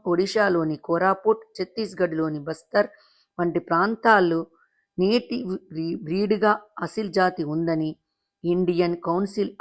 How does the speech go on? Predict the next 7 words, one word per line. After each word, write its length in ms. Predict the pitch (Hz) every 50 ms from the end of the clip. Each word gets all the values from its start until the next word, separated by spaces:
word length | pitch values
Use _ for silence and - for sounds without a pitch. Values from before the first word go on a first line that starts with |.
| 170 170
of 60 | 170 - - -
అగ్రికల్చర్ 720 | 160 151 156 180 180 - 202 190 185 - - 208 170 143
రీసెర్చ్ 600 | 151 160 165 160 - - 170 151 - - - - - _ _ _ _ _ _ _ _ _ -
ఆధ్వర్యంలో 800 | 175 165 165 185 233 247 214 180 170 165 160 156 156 160 180 - -
ఇండియన్ 460 | 170 165 170 170 170 175 165 160 151
జర్నల్ 360 | 151 156 151 160 170 175 165
of 140 | 165 165 165